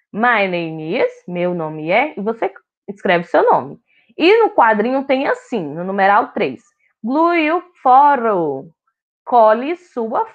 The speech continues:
foto. Você vai escolher uma foto bem bonita e vai colar nessa, nesse quadradinho, ok? Numeral um tem assim, "Hello, olá." Continua o nosso conteúdo de hello, não é?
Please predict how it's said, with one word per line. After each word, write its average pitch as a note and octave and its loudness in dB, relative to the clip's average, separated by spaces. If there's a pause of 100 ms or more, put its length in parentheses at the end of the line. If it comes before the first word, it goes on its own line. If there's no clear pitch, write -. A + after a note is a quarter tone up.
(100)
foto. G#3+ -2 (200)
Você F#3 -10
vai E3+ -4
escolher D#3+ -12
uma F3+ -12
foto C#3 -12
bem E3 -6
bonita A#3 -6
e G#3 -8
vai F3+ -2 (180)
colar C4 2 (320)
nessa, G3+ -6
nesse G3 -8
quadradinho, B3 -2
ok? F#3 -4 (3250)
Numeral A3+ 2
um G#3+ -8
tem B3 -6
assim, F#3 -10
"Hello, C#4 4
olá." A3 -2
Continua F3+ -12
o - -10
nosso C#4+ -8
conteúdo C4 -8
de G#3+ -12
hello, C4+ -4
não D#3 -10
é? F3+ -4